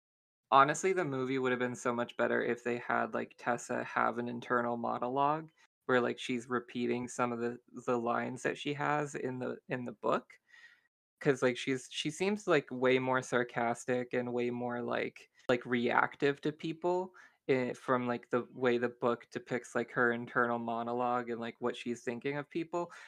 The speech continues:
We don't get any of that in the movie, we just, like, see her blank stare at people most of the time.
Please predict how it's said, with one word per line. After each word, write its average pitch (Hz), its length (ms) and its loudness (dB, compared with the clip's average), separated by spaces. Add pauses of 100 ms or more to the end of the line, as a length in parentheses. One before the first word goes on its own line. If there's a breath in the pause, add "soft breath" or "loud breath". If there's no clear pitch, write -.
(120 soft breath)
We 143 140 6
don't 131 220 4
get 131 180 6
any 117 220 0
of 113 100 -8
that 120 200 0
in 117 80 -4
the 120 60 -6
movie, 117 400 -6
we 120 140 -4
just, 123 300 -4
like, 110 260 -4 (320)
see 127 240 -4
her 120 340 4 (220)
blank 123 380 4
stare 127 460 4
at - 160 -4
people 120 420 -2
most 120 340 -4
of 123 80 -8
the - 100 -4
time. 135 480 -2